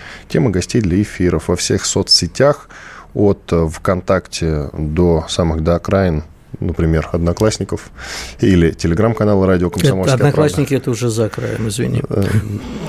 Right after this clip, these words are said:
Speaker 1: вот ты грубый, на самом деле. Просто
Speaker 2: Конечно.
Speaker 1: потому, что ты сто лет там не был, ничего не знаешь про Одноклассники. Все, не говори гадости, пожалуйста,
Speaker 2: Нет, я
Speaker 1: выходи.
Speaker 2: знаю, ставь класс. <laughs>
Speaker 1: Так вот, там есть группы радио, поэтому и туда есть смысл вступить, друзья, и там же в том числе транслируется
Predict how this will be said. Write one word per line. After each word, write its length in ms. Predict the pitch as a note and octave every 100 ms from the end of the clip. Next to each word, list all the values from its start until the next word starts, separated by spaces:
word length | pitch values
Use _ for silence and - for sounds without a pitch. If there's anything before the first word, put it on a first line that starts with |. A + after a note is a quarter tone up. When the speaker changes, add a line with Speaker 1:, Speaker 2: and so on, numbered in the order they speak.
| - -
Speaker 1:
вот 200 | A2 A2
ты 480 | D4+ C3 C3 A#2+ G#2+
грубый, 280 | C3+ D3
на 120 | F#2 F2+
самом 240 | - E2
деле. 140 | E2
Просто 260 | D#2 B2+ D3+
Speaker 2:
Конечно. 160 | C#3+ C#3
Speaker 1:
потому, 140 | F3
что 180 | A#2+ G2+
ты 320 | D#3 D3+ B2+
сто 220 | - -
лет 200 | D#3 D#3
там 180 | - C#3+
не 120 | F#3
был, 180 | E3+ G#2
ничего 220 | A#2 -
не 80 | D#3
знаешь 280 | A#2+ A#2 G2+
про 120 | F2+
Одноклассники. 640 | E2+ F2 E2+ D2+ E2 D#2
Все, 180 | F2 G2
не 100 | F#2+
говори 260 | A2+ C3+ D3+
гадости, 400 | F#2+ C#2 - -
пожалуйста, 300 | D#2 D3 B2+
Speaker 2:
Нет, 240 | B2 A2+
я 100 | -
Speaker 1:
выходи. 160 | B2 A2+
Speaker 2:
знаю, 260 | B2 B2 A#2+
ставь 340 | - B2 -
класс. 460 | - C3 A2+ A2 - - -
<laughs> 80 | G2 B2 - - - - - - E4+ - D#4+ - D#4 - - - - - - - - - - - F3+ D#3+ -
Speaker 1:
Так 140 | B2+
вот, 140 | B2 A2
там 160 | B2
есть 320 | A#2+ A2 - G2
группы 400 | G2 E3+ F3+ G2+
радио, 360 | E2+ D#2 D2+
поэтому 460 | - F2 E2+ F#2 F2+
и 40 |
туда 280 | F#2 G2+ F#2
есть 160 | E2+ -
смысл 300 | E2+ - E2
вступить, 400 | - - D3+ C#3+
друзья, 340 | A2+ F#2+ F2+
и 60 | E2+
там 240 | G2+ G2+
же 180 | F2 E2+
в 80 | -
том 160 | F#2+
числе 260 | F2 - G#2+
транслируется 840 | F2+ D#2+ - F#2 E2 D2+ - D2